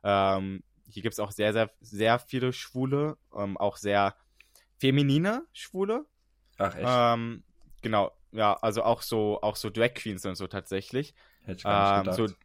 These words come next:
Speaker 1: Drag, Drag Queens gibt's jetzt hier nicht, aber es sind halt so verkleidete Männer, ne?
Speaker 2: Okay.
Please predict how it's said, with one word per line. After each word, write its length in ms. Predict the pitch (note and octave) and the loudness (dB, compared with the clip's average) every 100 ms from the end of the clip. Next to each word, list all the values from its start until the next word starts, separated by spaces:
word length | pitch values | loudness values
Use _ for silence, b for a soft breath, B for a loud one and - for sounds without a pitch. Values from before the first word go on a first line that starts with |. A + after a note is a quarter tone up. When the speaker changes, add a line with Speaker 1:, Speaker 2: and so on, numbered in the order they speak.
| - | 0
Speaker 1:
Drag, 180 | A#2+ C3 _ _ - | 0 0 _ _ 0
Drag 240 | A#2+ B2 | 0 0
Queens 320 | - C3+ C3 - | -8 -6 -6 -8
gibt's 200 | B2+ - | -8 -6
jetzt 220 | A2+ - | -6 -6
hier 100 | G#2+ | -4
nicht, 260 | C3 D3 A2+ | -4 -6 -2
aber 280 | G#2+ G#2 | 2 2
es 200 | - - | 0 -8
sind 200 | - A2+ | -10 -6
halt 220 | A#2+ G2+ - | -4 -4 -4
so 400 | G2+ F#2+ F#2 - b b b b | -4 -4 -4 -8 b b b b
verkleidete 640 | - G#2+ A2+ G#2 G#2 - F2+ F2 | -6 -4 4 2 2 -4 -8 -8
Männer, 380 | F2+ F2+ F2 D#2 - _ _ _ _ | -6 -4 -4 -6 -12 _ _ _ _
ne? 220 | G#2+ B2+ | -4 -2
Speaker 2:
Okay. 240 | C3 E2+ | -2 -8